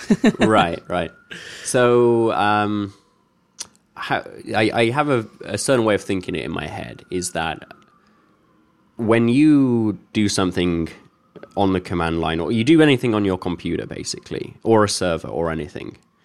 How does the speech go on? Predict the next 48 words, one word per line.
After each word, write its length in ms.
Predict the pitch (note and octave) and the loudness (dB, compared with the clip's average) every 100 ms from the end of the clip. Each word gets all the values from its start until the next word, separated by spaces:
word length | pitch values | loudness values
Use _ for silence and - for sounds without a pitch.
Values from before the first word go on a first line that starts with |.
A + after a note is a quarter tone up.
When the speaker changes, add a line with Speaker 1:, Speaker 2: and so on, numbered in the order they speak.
| _ _ _ - | _ _ _ -4
Speaker 2:
you 160 | G#2+ | 0
can 200 | C#3 E3 | 2 4
just, 400 | C3+ B2+ - - - | 4 2 0 -10 -12
there, 380 | A2 G#2 A2+ C3 | -10 -4 0 2
there, 160 | A#2+ | 2
there's 220 | A#2 A#2+ A#2+ | 4 2 4
no 140 | C#3 | 2
way 140 | C3+ | 4
to 140 | B2 - | 2 -4
tell 280 | - G#2 F#2+ | -2 0 2
what 160 | F#2 | -2
you 140 | E2 E2 | -4 -6
did, 280 | D#2+ D2+ - - | -6 -6 -8 -14
right? 240 | - A1+ - | -10 -8 -6
So 300 | E2+ E2 - | -4 -4 -4
I 120 | G#2+ | -4
could 160 | A2+ A#2+ | -2 0
log 160 | G#2+ | 0
onto 220 | G2+ G2 E2 | 0 -4 -6
a 40 | |
server 300 | - E2 D#2 | -6 -6 -6
and 80 | D#2 | -8
I 60 | |
could, 200 | D2+ D2 | -12 -12
like, 200 | - D2+ | -10 -12
just 300 | - - - - | -12 -14 -14 -8
change 560 | - A2 G2+ F#2+ E2 | -2 0 0 -2 -2
some 220 | - F2 D#2+ | -2 -4 -4
file 520 | - D#2+ D#2 D2+ D#2 _ _ _ | -4 -2 -2 -4 -8 _ _ _
to 120 | - | -12
fix 340 | E2 F#2 - - | -6 -6 -4 -6
some 220 | E2 D#2+ | -6 -4
weird 280 | E2 D#2 - | -4 -4 -6
edge 240 | D#2 - | -10 -12
case 220 | - D2 | -10 -12
bug, 380 | - C2+ C#2 C2+ - _ - | -10 -8 -8 -10 -18 _ -6
or 400 | F2+ F2 E2 D#2 - | -2 2 2 0 -2
I 80 | |
could 200 | E2+ - | -6 -6
just 180 | D#2+ D#2 | -6 -6
install 500 | - F2 - A#2 G#2+ | -4 -6 0 2 2
some 240 | G2 E2+ E2+ | 0 -2 -4
program 640 | - E2 D2+ D2+ C2+ - _ _ | -2 -2 0 -4 -6 -10 _ _
or 120 | - | -8
something 340 | F2 E2+ D2 D#2 | -4 -4 -4 -4
like 260 | D#2+ D2 | -2 -4
that. 280 | - G1+ - _ _ _ _ | -4 -6 -8 _ _ _ _
Um, 720 | - E2 E2+ E2+ E2+ E2+ E2 | 0 2 2 0 -2 -6 -8